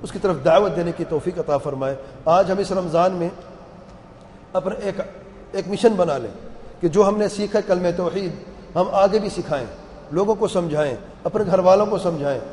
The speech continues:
اپنے دوست و احباب کو سمجھائیں، اپنے قریبی رشتہ داروں کو، اپنے پڑوسیوں کو سمجھائیں۔ ہم افطار پارٹی کرتے رہتے ہیں، اس رمضان سے انشاءاللہ ہم کوشش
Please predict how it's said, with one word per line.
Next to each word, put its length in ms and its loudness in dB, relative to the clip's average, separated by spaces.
اپنے 220 -2
دوست 380 2
و 40 6
احباب 360 10
کو 80 0
سمجھائیں، 440 0
اپنے 360 0
قریبی 320 0
رشتہ 120 -2
داروں 340 4
کو، 60 -2
اپنے 240 -2
پڑوسیوں 340 0
کو 120 0
سمجھائیں۔ 380 -2
ہم 140 2
افطار 260 8
پارٹی 360 4
کرتے 260 4
رہتے 260 0
ہیں، 80 -6
اس 200 -4
رمضان 400 6
سے 120 -2
انشاءاللہ 360 2
ہم 140 0
کوشش 220 -4